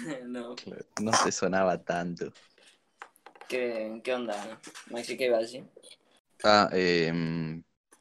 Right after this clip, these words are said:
Speaker 2: que igual no vi nada en la tele relacionado a Star Wars ese día y me parece raro, digamos.
Speaker 1: No,
Speaker 2: No
Speaker 1: es
Speaker 2: sé
Speaker 1: más
Speaker 2: si
Speaker 1: una
Speaker 2: es
Speaker 1: cosa de
Speaker 2: porque
Speaker 1: internet.
Speaker 2: no sé si...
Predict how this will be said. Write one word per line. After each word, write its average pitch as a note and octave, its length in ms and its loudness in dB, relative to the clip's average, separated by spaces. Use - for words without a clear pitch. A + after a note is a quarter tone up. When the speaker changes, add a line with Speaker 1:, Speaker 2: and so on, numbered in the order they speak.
Speaker 2:
que E2 420 2
igual G#2 360 4
no G#2 160 4
vi A#2 120 2
nada F#2 840 2
en E2+ 160 -10
la D#2+ 120 -2
tele E2+ 640 0
relacionado E2 520 -6
a D#2+ 40 -6
Star D#2+ 260 -10
Wars E2+ 260 -4
ese E2 280 -6
día F2 220 2
y E2+ 60 0
me D2+ 120 -8
parece - 480 -8
raro, D#2 320 -6
digamos. - 260 -18
Speaker 1:
No, F#3+ 240 2
Speaker 2:
No G#3+ 60 4
Speaker 1:
es A3 60 0
Speaker 2:
sé G#3+ 60 2
Speaker 1:
más A3 100 0
Speaker 2:
si G#3 60 0
Speaker 1:
una G3 100 4
Speaker 2:
es - 40 2
Speaker 1:
cosa D#3+ 260 6
de - 80 6
Speaker 2:
porque A#2 100 -2
Speaker 1:
internet. B2+ 500 -2
Speaker 2:
no G#2+ 100 2
sé A#2+ 160 2
si... - 120 -6